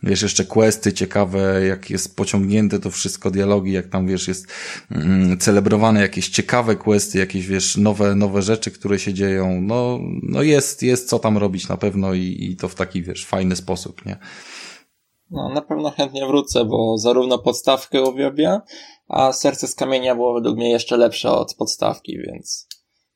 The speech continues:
Speaker 2: w, w Sercu z Kamienia wszy-, wszystkie
Speaker 1: Dobra.
Speaker 2: znaczniki sprawdziłem i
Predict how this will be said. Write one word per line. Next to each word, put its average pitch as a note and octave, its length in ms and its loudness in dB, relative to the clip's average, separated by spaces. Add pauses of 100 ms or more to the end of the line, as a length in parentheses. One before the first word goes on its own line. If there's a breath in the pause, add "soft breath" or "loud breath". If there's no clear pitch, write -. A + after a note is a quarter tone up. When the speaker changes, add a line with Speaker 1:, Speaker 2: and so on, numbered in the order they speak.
(160)
Speaker 2:
w, - 20 -12
w A#2 200 0
Sercu B2+ 320 0
z - 60 0
Kamienia A#2+ 300 -2 (140)
wszy-, - 380 0
wszystkie D3+ 440 2
Speaker 1:
Dobra. B2+ 160 6
Speaker 2:
znaczniki B2+ 600 -2
sprawdziłem B2 800 0
i A2+ 240 -8